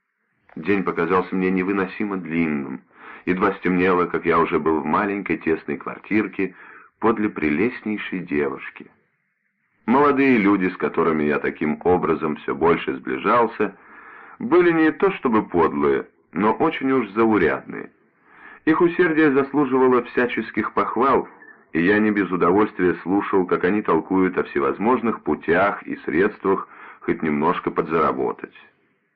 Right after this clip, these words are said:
Но больше всего они любили судачить о некоторых ныне здравствующих богачах, начавших свою карьеру с пустыми руками. Одни, сумев втереться в доверие к своим патронам, в конце концов становились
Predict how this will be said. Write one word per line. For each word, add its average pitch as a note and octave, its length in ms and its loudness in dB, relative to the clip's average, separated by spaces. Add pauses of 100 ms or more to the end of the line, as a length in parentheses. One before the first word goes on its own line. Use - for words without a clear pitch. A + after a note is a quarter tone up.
(360)
Но C3 140 2
больше E3+ 320 0
всего D3 320 2
они C3+ 180 4
любили G#2 400 2
судачить F#2 800 -2
о E2 80 0
некоторых F2+ 580 -2
ныне E2+ 280 0
здравствующих D2 920 -4
богачах, C2 640 -2 (600)
начавших B2 520 0
свою G2 220 2
карьеру E2 460 2
с - 80 -12
пустыми D#2 500 -4
руками. G1+ 580 -4 (720)
Одни, A2+ 520 4 (100)
сумев F#2 440 0 (120)
втереться G2+ 480 0
в C#2 80 -6
доверие D2 480 2
к - 60 -12
своим C#2+ 340 -2
патронам, G2 640 -2 (480)
в - 80 -20
конце A#2+ 380 2
концов C#3 420 0
становились G2 580 2